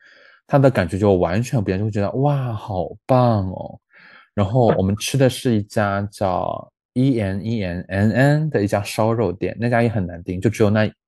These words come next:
Speaker 1: 那天的那一个点。然后他们家的特色是一个那个就是肉，那个肉坦寿司，就它那个有十多个那个米，米饭捏的寿司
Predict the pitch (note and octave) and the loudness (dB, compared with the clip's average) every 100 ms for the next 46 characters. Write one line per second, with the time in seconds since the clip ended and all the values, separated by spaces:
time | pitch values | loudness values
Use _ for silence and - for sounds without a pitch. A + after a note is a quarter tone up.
0 | _ C3 A#2 - G2+ G#2 A#2+ F#2+ A2 G#2 | _ 0 0 2 -2 0 0 0 -2 -4
1 | F2 G#2 _ - - - - A2 A2 C#3+ | -8 -12 _ -20 -20 -20 -4 0 2 2
2 | D3+ D3 C3+ B2 C3 A2 G#2 G2+ - G2 | 4 4 4 4 2 2 0 0 -2 -2
3 | G2+ G#2 G2+ A#2 - G2+ F#2 - _ C#3+ | 0 0 0 -2 -2 -2 -4 -6 _ 0
4 | D3 G#2 - A#2 G#2+ F#2 F2 D2+ - _ | 4 4 2 -4 -2 -2 -2 -6 -18 _
5 | C#3 D3+ A2 - F2 - - B2+ F2 - | 2 4 2 -2 -10 -10 -4 0 0 -2
6 | - F2 E2+ F2+ - _ _ _ _ B2 | -8 -6 -6 -8 -14 _ _ _ _ 0
7 | - C3+ B2+ G#2 F2 - - _ _ _ | 2 2 2 2 0 0 -6 _ _ _
8 | _ _ _ _ _ _ C3+ - - A#2 | _ _ _ _ _ _ -12 -6 0 0
9 | - - - G#2 C#3 C3+ C#3 F#2+ - - | 0 -4 0 4 4 6 4 4 0 -12
10 | _ _ A#2 F#2+ F#2 F#2 F2+ - F2+ - | _ _ -2 0 0 0 -4 -4 -6 0
11 | G#2+ G2 F#2+ F2+ - G#2+ G#2 G2+ | 2 2 2 0 -2 -2 -2 -2